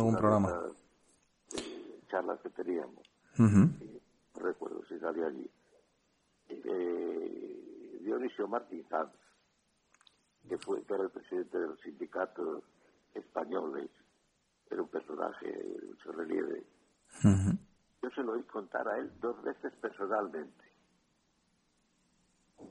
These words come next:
Speaker 1: Él, yo no le conocía de nada, únicamente un señor muy agradable, muy, muy simpático, además tenía fama de buena persona y de gran persona, y a mí me lo parecía así, pero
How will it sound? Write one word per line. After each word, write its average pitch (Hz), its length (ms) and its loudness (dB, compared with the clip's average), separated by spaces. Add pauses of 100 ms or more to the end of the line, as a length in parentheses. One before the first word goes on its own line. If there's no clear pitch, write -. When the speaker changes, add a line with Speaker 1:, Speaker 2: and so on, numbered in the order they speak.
(300)
Speaker 1:
Él, 85 880 -8
yo 101 100 0
no 107 80 -2
le 101 100 0
conocía 95 440 -4
de 92 100 0
nada, 110 280 -2 (140)
únicamente 85 640 -6
un - 140 -12
señor 87 300 -2 (440)
muy 90 200 -8
agradable, 92 600 -2
muy, 85 340 -14 (760)
muy 92 120 -10
simpático, 120 680 -4 (100)
además 85 280 -8
tenía 82 280 -10
fama 85 280 -2
de 82 60 -4
buena 80 240 -6
persona 120 680 -6
y - 260 -12
de - 140 -14
gran 87 200 -10
persona, 117 520 -6 (240)
y - 60 -16
a 78 40 -12
mí 92 140 -2
me 85 120 -4
lo 90 60 -4
parecía 87 480 -6
así, - 220 -4
pero 92 240 -4